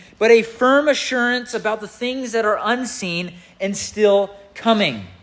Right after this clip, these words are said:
And so our hope is living. Why? Because Christ is living. He rose from the dead. That's what the passage says. And because he is living, therefore,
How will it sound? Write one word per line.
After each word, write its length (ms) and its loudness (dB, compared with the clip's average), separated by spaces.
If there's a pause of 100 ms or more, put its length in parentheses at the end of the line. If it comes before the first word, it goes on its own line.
(340)
And 140 -6
so 200 6
our 160 6
hope 340 2
is 180 -8
living. 360 2
Why? 480 -6 (240)
Because 280 -2
Christ 560 0
is 160 -8
living. 380 -2 (580)
He 140 2
rose 360 6
from 140 0
the 80 2
dead. 320 6
That's 180 0
what 100 -6
the 80 -2
passage 440 -6
says. 680 -4 (320)
And 60 -6
because 340 2
he 160 6
is 180 0
living, 340 4
therefore, 540 4